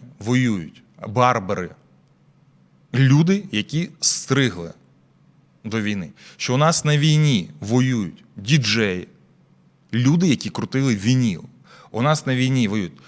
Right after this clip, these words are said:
вчителі гольфу, це гра така, е, інструктори по тенісу. Мій окуліст, у якого я замовляю окуляри, який, е, міряє мені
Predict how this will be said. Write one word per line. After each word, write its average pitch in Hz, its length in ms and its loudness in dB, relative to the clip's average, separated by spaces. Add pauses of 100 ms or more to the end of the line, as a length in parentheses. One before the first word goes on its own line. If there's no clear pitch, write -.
(260)
вчителі 156 680 2 (200)
гольфу, 117 640 2 (640)
це 123 140 0
гра 107 240 0
така, - 320 -14 (1400)
е, 113 380 2
інструктори 143 640 2
по 151 240 0
тенісу. 123 640 -2 (1040)
Мій 165 340 8 (100)
окуліст, 156 800 4 (920)
у 127 120 2
якого 131 460 4
я 117 240 4
замовляю 107 600 0
окуляри, 123 600 0
який, 107 360 -4 (140)
е, 98 540 -2
міряє 120 380 0
мені 101 440 -2